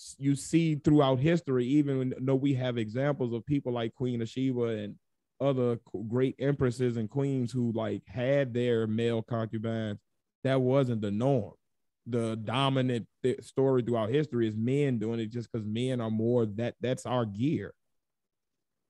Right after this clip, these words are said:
When they, th-, we say women are catty, but men are way more, like, on a big level. On a day-to-day, women can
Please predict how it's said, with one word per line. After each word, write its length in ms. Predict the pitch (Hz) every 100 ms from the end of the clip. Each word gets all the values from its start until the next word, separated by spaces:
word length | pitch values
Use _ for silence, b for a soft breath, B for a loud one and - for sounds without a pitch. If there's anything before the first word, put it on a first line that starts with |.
| _ _ _ _ _ _ _ _ -
When 180 | 113 113
they, 80 |
th-, 320 | 113 - 120 -
we 200 | 127 170
say 280 | - 185 196
women 360 | 151 170 156
are 120 | 131 117
catty, 340 | 165 170 143
but 180 | 117 110
men 340 | 127 165 165
are 140 | 127 113
way 340 | 123 147 147
more, 320 | 135 127 127
like, 300 | 117 110 104 - 123
on 160 | 127
a 240 | 101 104 104 b b _ 113
big 280 | 120 156 135
level. 320 | 117 110 - -
On 180 | 135 123
a 60 |
day-to-day, 560 | 120 170 165 139 156 143
women 360 | 127 143 139
can 300 | 127 120 113